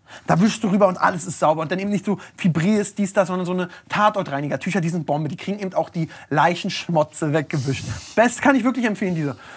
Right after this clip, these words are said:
Und dann hab ich so zu, äh, jemandem gesagt, so, „Ey, hast du die Tür“, äh, hab ich dem schon vor ein paar Tagen gesagt, „Ey, bestell, äh, äh, Tim, bestell mal Tatortreiniger-Tücher, dann brauchen wir die im Laden auch nicht mehr voll meckern, dann haben sie die besten Tücher und können putzen.“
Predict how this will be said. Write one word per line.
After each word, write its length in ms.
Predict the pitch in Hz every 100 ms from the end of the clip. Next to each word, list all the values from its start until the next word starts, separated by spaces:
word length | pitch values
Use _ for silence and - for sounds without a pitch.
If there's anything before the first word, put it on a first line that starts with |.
| - -
Und 120 | 170
dann 160 | 185 175
hab 140 | - 190
ich 100 | -
so 80 | 202
zu, 160 | -
äh, 400 | 190 180 175 165
jemandem 220 | 160 165
gesagt, 200 | 160 175 180
so, 60 |
„Ey, 300 | 196 254 196 _ _ _ -
hast 220 | 185 -
du 40 |
die 120 | 180
Tür“, 200 | 180 254
äh, 80 | 180
hab 80 | 160
ich 100 | 180
dem 160 | 202 175
schon 160 | 190
vor 120 | 175
ein 20 | 165
paar 80 |
Tagen 140 | 196 202
gesagt, 120 | 208
„Ey, 40 |
bestell, 500 | 190 - 202 185 185 175 - - -
äh, 60 |
äh, 40 | 165
Tim, 200 | 247 240
bestell 240 | 196 220
mal 180 | 208 196
Tatortreiniger-Tücher, 840 | - 185 185 175 175 165 190 202
dann 140 | 170 170 - -
brauchen 260 | 143 202
wir 60 | 208
die 80 | 185
im 100 | 175
Laden 220 | 170 208
auch 60 | 175
nicht 120 | -
mehr 140 | 180
voll 240 | - 208 226
meckern, 420 | 220 220 214 208 - -
dann 160 | 175 156
haben 160 | 208
sie 80 | 233
die 80 | 190
besten 320 | 170 208 220
Tücher 220 | 196 196
und 80 | 180
können 180 | - 160
putzen.“ 400 | - 120 -